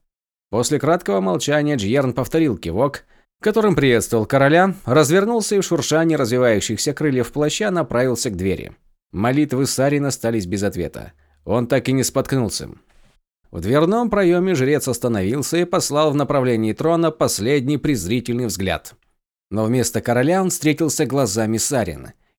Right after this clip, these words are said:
Его лицо отразило легкое замешательство – пока он изучал ее непривычно высокий рост и светлые теотские волосы.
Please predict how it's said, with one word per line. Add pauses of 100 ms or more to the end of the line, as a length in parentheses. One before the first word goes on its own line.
Его
лицо
отразило
легкое
замешательство – (220)
пока
он
изучал
ее
непривычно
высокий
рост (240)
и
светлые
теотские
волосы.